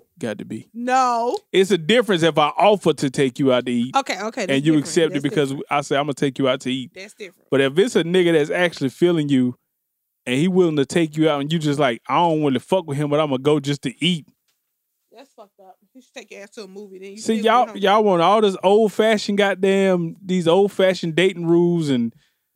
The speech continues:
Speaker 1: men should be gentlemen and all that. Well, back in the day,
Speaker 2: Oh,
Speaker 1: when a
Speaker 2: hell.
Speaker 1: man took you out to eat,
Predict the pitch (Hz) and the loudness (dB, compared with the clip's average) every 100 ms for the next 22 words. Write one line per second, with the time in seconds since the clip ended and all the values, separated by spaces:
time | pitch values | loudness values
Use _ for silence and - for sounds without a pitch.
0 | _ - 135 185 190 - 170 165 139 180 | _ -6 0 0 0 -4 -6 -6 -2 -2
1 | 185 175 175 175 170 175 - _ _ _ | 0 -2 0 2 2 2 0 _ _ _
2 | 214 214 208 170 - _ _ _ _ _ | 0 2 2 0 -4 _ _ _ _ _
3 | _ _ - 247 285 208 151 147 180 139 | _ _ 0 0 2 2 2 2 4 2
4 | 131 _ _ - - 175 170 185 233 262 | -2 _ _ -12 -2 0 2 2 2 2
5 | 226 254 240 220 202 170 135 175 196 | 2 0 2 4 2 2 0 0 0